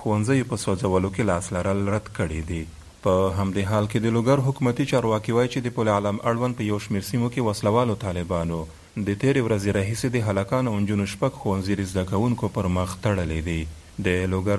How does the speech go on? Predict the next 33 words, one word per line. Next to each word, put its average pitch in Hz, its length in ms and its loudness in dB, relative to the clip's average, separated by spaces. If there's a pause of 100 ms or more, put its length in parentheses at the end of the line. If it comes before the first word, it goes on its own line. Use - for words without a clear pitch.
د 110 120 0
والي 123 260 2
ویاند 135 260 2
شمشاد 110 460 0
لروي 107 300 0
امریکا 107 500 0
غږ 98 200 -4
ته 110 120 0
وویل، 113 260 0
داسې 101 280 0
ښکاري 120 300 0
چې 117 120 -2
وسلوالو 98 520 2
طالبانو 101 540 0
په 110 140 0
دغه 117 260 2
ولایت 85 440 -2
کې 90 120 -2 (480)
د 104 160 4
دوی 135 180 6
پر 113 160 -2
پټن 104 360 2
ځایونو 101 320 2
د 117 120 -2
کیدونکو 110 500 0
نظامي 120 420 2
عملیاتو 107 520 2
په 110 120 2
غبرګون 98 440 0
کې 139 140 2
د 123 140 0
ښوونځیو 104 540 2
تړلو 92 320 2